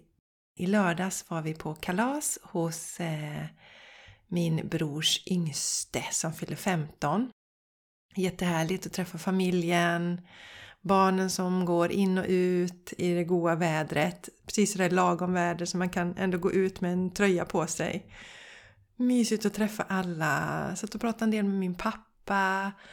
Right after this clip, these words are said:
Han berättar historier från innan när vi ens fanns och, eh, saker som jag faktiskt aldrig har hört. Och jag tänker lite så att jag kanske har missat några av de här berättelserna för att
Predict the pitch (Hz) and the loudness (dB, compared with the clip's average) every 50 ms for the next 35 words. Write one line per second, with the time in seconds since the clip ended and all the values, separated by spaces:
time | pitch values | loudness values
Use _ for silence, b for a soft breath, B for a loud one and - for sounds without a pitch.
0 | B B B - 202 190 180 190 185 180 175 - - - 196 185 180 165 180 175 | B B B -6 -4 -2 -2 0 -2 -2 -4 -8 -10 -8 -6 -6 -4 -4 -4 -4
1 | - - - - - 214 233 240 240 226 220 220 214 214 220 214 214 214 208 208 | -4 -6 -4 -2 0 2 2 4 4 4 4 4 4 4 2 2 2 2 2 2
2 | 208 208 - - 196 185 - 196 196 185 180 180 175 170 170 170 - 175 180 175 | 0 -2 -2 -4 -4 -2 -2 -2 -2 0 0 0 -2 -2 -2 -4 -2 -2 0 0
3 | 175 165 165 170 175 185 190 202 208 220 214 214 B B B B B B B B | 0 -2 -2 0 0 2 4 4 4 2 2 0 B B B B B B B B
4 | B B B B B B B B _ - 202 190 185 175 170 160 165 - - - | B B B B B B B B _ 0 0 0 2 0 -2 -2 -4 -6 -8 -8
5 | - 175 - - - 190 190 202 220 226 208 - - - - 180 185 180 - - | -8 -10 -8 -4 -2 0 2 4 4 4 4 2 0 -2 -4 -4 -2 -2 -2 -2
6 | - - - - - - - 247 247 202 180 202 202 202 196 190 - 196 175 - | -4 -4 -4 -4 -2 0 0 0 0 0 0 2 2 2 2 0 -2 -4 -6 -6
7 | - 165 - - - - - 254 262 220 165 139 127 - 151 147 202 226 220 - | -6 -10 -10 -10 -10 -6 -4 -2 -2 -2 -2 -2 -4 -6 -8 -6 -6 -8 -8 -8
8 | - 196 208 254 392 370 - - - - - _ - - B B B B B B | -6 -6 -6 -4 -4 -4 -4 -6 -6 -10 -16 _ -18 -18 B B B B B B
9 | B B B - 254 269 285 269 277 - 339 339 277 240 240 - 269 269 277 - | B B B -2 0 0 0 -2 -2 -2 0 0 0 0 -2 -2 -4 -4 -4 -4
10 | 226 220 - 240 220 208 208 208 - B B B B B B B B B B - | -2 -2 2 2 2 2 2 0 -6 B B B B B B B B B B -2
11 | 262 262 262 262 254 - 269 254 262 285 330 330 - - 220 214 214 254 285 277 | -2 0 0 -2 -2 0 2 2 2 2 0 0 -2 -2 -2 -2 -2 -2 -2 0
12 | 247 226 214 214 214 214 220 208 214 208 202 165 - - - - - - 180 180 | 2 2 2 2 2 2 0 0 0 0 -2 -2 -4 -6 -8 -6 -6 -4 -4 -4
13 | 180 180 - 202 190 - | -4 -4 -4 -6 -6 -8